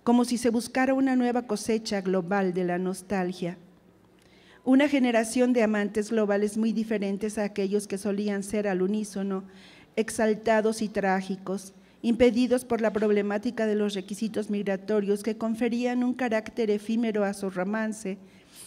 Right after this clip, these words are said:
y los dotaba, sin embargo, de una libertad e intensidad particulares para ejercer el erotismo, sin las prevenciones del protocolo de clase, el familiar o el social,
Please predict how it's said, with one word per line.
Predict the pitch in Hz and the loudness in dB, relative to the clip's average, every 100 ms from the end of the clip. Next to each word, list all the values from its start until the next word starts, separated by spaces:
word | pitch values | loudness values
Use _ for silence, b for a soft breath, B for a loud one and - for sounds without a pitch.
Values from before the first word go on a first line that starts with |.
| B | B
y | 240 | 4
los | 240 247 | 6 6
dotaba, | 240 269 269 277 | 2 2 0 0
sin | 247 226 | 0 0
embargo, | 214 226 226 240 | 0 0 0 0
de | 214 | 0
una | 214 233 | 0 0
libertad | 233 220 202 202 208 208 | 0 0 0 0 -2 0
e | |
intensidad | 220 214 196 196 214 202 202 202 | 0 -2 -4 -4 -4 -2 -2 -2
particulares | 214 208 208 214 208 202 208 208 | -4 -4 -4 -2 0 0 -2 -2
para | 214 202 | -4 -2
ejercer | 202 190 - 208 | -4 -8 -4 -2
el | 208 | 0
erotismo, | 196 180 180 214 208 185 185 - B B B B B | 0 -2 -4 -4 -4 -4 -6 -6 B B B B B
sin | - 240 | 0 2
las | 240 233 | 2 2
prevenciones | 233 220 226 220 240 247 247 | 2 2 2 -2 0 0 0
del | 233 | 0
protocolo | 214 220 220 220 220 214 | 0 0 -2 0 0 2
de | 196 | 0
clase, | 208 220 220 226 202 196 | -2 -2 -2 -4 -6 -4
el | 208 | -2
familiar | 202 202 202 202 214 220 208 | 0 0 0 0 0 0 -2
o | 185 | 0
el | 185 | 0
social, | 180 185 190 233 226 220 | -2 -4 -2 0 0 -2